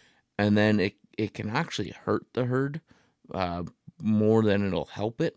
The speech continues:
Uh, you know, they're, it will help 'em a little bit, but it seems, and, like, I'm not a wildlife biologist, but through all the, you know, kind of researching that I've done and everything like that, it seems like those ones, they're just,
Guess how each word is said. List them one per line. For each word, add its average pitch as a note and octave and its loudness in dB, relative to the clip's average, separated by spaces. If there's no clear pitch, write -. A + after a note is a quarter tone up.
Uh, G2+ -4
you A2+ -4
know, G2+ -2
they're, G#2 -2
it C3 4
will C3+ 4
help A#2+ -2
'em A2+ 2
a D#2+ -4
little G2 -2
bit, C3+ -2
but G#2 -2
it - -4
seems, C#3 0
and, G#2 0
like, G2 -2
I'm G#2 -2
not B2 2
a B2+ 4
wildlife A2+ 0
biologist, F2 -6
but G2 -2
through A#2+ -2
all B2 4
the, G#2 2
you B2+ -6
know, A2+ -2
kind A2 -2
of F#2 -2
researching G#2+ -4
that F#2+ -2
I've F#2 -4
done F#2+ -2
and F2 -4
everything F#2+ -6
like F#2 -6
that, F2 -10
it A#2+ -4
seems D#3+ -2
like B2 2
those A2+ 0
ones, A2+ 0
they're A2+ -4
just, C#3 -4